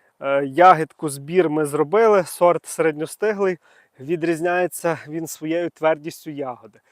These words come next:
Ягода настільки тверда, що коли її, е, кусаєш, то якщо вона не перезрівша, то таке враження, що якесь, ну, таке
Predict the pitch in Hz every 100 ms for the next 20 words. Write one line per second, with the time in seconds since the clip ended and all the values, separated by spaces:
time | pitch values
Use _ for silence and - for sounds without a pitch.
0 | _ _ _ _ 131 190 196 180 180 -
1 | 190 170 175 185 165 196 214 - - -
2 | 165 151 - 165 170 165 151 160 156 -
3 | _ _ _ - 139 139 151 151 151 147
4 | 139 - - 151 - 165 185 180 143 -
5 | 147 147 139 _ - - 160 156 151 160
6 | 143 165 151 147 185 208 160 156 139 -
7 | 147 156 165 160 139 151 139 151 143 -
8 | _ _ _ _ 170 175 156 - 165 160
9 | 139 131 127